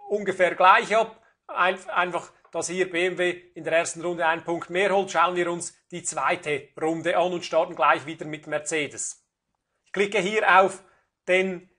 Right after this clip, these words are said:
Info-Tab, ist der ausgefüllt hier, der ist sehr gut ausgefüllt, sehr viel Material hier drin. Dann gibt's individuelle Landing-Pages, auch hier hat man sehr viel gemacht,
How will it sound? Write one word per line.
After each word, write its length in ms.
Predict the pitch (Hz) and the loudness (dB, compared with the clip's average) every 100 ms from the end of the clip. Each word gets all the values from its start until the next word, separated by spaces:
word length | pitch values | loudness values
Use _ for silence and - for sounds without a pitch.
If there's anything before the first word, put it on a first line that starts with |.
| - | -8
Info-Tab, 760 | 208 240 226 220 214 220 220 - _ _ | -6 -2 -4 2 4 4 2 -20 _ _
ist 180 | 165 - | -10 0
der 380 | 202 196 165 226 | 2 4 4 4
ausgefüllt 540 | - 220 214 226 196 | 2 -6 -6 -6 -6
hier, 260 | 208 208 202 _ _ - | -6 -6 -8 _ _ -2
der 160 | 202 | 0
ist 180 | 196 - | 0 -2
sehr 260 | 202 247 233 | -4 -4 -4
gut 260 | 214 226 - | -6 -6 0
ausgefüllt, 800 | 196 214 - 185 214 208 - - _ | 2 2 0 -8 -6 -8 -10 -20 _
sehr 240 | - 190 202 | -4 -2 0
viel 160 | 202 | -2
Material 640 | 185 190 185 180 185 190 185 | 0 0 2 4 4 4 -2
hier 340 | 180 185 180 - _ | -2 -2 -2 -14 _
drin. 540 | - 190 233 233 - _ - | 0 0 0 -6 -12 _ -4
Dann 180 | 185 196 | -2 -2
gibt's 200 | 202 208 | -4 -6
individuelle 600 | 208 190 196 196 196 190 | -8 -6 -2 0 2 2
Landing-Pages, 720 | 190 214 208 - 196 202 - | 2 0 -4 -2 0 0 0
auch 240 | 170 165 | 0 0
hier 320 | 156 202 208 202 _ _ | -2 -4 -6 -8 _ _
hat 180 | 170 185 | -4 -2
man 100 | 180 | -2
sehr 220 | 185 190 | 0 0
viel 160 | 190 185 | -2 -4
gemacht, 460 | 185 175 180 - | 0 2 2 0